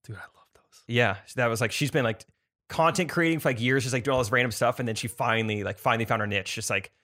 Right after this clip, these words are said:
Speaker 2: making smoothie bowls on TikTok and YouTube. And now she's, like, full-time YouTuber now, just making food.
Speaker 1: No way.
Speaker 2: Yeah.
Speaker 1: Interesting.
Speaker 2: I mean, like, forty-five seconds at a time.
Speaker 1: What's her name? Nicole Chap-, no.
Speaker 2: Uh, Chapman University's,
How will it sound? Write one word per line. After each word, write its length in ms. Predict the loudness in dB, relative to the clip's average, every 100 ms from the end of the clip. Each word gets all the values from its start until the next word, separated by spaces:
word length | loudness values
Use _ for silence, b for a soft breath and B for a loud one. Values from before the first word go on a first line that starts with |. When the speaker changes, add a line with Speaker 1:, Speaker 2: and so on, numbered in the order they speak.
| _
Speaker 2:
making 200 | -2 0
smoothie 320 | 0 2 4
bowls 200 | 4 4
on 120 | 2
TikTok 360 | 0 0 0 0
and 80 | -2
YouTube. 260 | -4 -4
And 60 | -2
now 120 | -2
she's, 160 | -2 -2
like, 200 | -4 -4 _ _ _ _ _
full-time 300 | -2 2 2
YouTuber 320 | 2 0 0
now, 200 | -2 -4 -10 -6
just 180 | -4 0
making 300 | 2 2 2
food. 340 | 4 4 2 0
Speaker 1:
No 160 | 0
way. 340 | 2 2 0 -2 2
Speaker 2:
Yeah. 300 | 4 4 2 -4
Speaker 1:
Interesting. 320 | -2 0 2
Speaker 2:
I 20 |
mean, 80 | 2
like, 100 | 0
forty-five 400 | 0 0 2 2
seconds 260 | 2 0 0
at 80 | -4
a 20 |
time. 240 | -6 -8 -10 -6
Speaker 1:
What's 160 | -2
her 40 | 0
name? 120 | 2
Nicole 260 | 2 2 2
Chap-, 300 | 0 -2 _
no. 200 | 0 0 0 _ 0
Speaker 2:
Uh, 180 | 2 4
Chapman 240 | 4 4
University's, 580 | 4 4 4 4 4